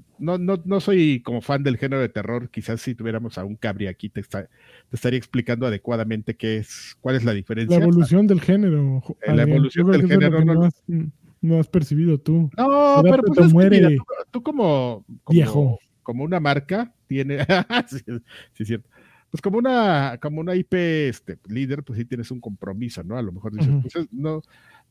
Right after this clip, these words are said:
Speaker 1: te-, tengo una esencia y me tengo que, que li-, ligeramente a-, apegar a esto y, pues, si en lo que pueda innovar y, o, o si quiero adecuar estas cosas, pues sí, sí, sí, sí se vale, ¿no? Que, que tomes de otros, pero,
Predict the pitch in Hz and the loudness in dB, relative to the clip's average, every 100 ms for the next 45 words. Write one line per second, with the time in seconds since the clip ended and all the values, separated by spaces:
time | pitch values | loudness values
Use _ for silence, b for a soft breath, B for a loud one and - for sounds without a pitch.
0 | _ - 135 170 143 139 175 185 180 165 | _ -14 -6 -4 -4 -4 -2 0 0 2
1 | 156 120 143 123 147 117 127 120 120 120 | 0 2 0 0 -2 -4 -6 -8 -8 -6
2 | 131 120 110 - 117 117 131 117 120 127 | -4 -2 -4 -4 -4 -2 -4 -2 -4 -2
3 | 110 98 - _ - 117 113 120 117 113 | -2 -2 -8 _ -10 -6 -2 -2 0 -2
4 | 107 - 131 120 101 90 - 87 - 101 | -4 -8 -6 -4 -6 -8 -14 -18 -12 -10
5 | 98 104 110 107 98 - 127 123 107 113 | -8 -6 -6 -6 -10 -4 -2 -2 -2 -4
6 | 117 113 95 87 87 90 98 123 175 175 | -4 -4 -6 -10 -12 -10 -8 0 2 2
7 | - 139 139 143 123 117 123 120 123 - | -2 -6 -4 -2 -4 -6 -8 -10 -12 -12
8 | 120 127 B B B B _ 120 110 143 | -14 -16 B B B B _ -6 -2 -2
9 | - - 131 131 - 120 - 131 120 104 | -4 -6 -4 -4 -6 -10 -4 -2 0 0
10 | 117 92 90 151 - 95 - 95 87 113 | 0 -2 -6 -8 -6 -6 -8 -12 -10 -8
11 | 104 101 104 107 - 120 - 113 104 95 | -6 -4 -4 -6 -8 -10 -4 -4 -4 -6
12 | 92 | -10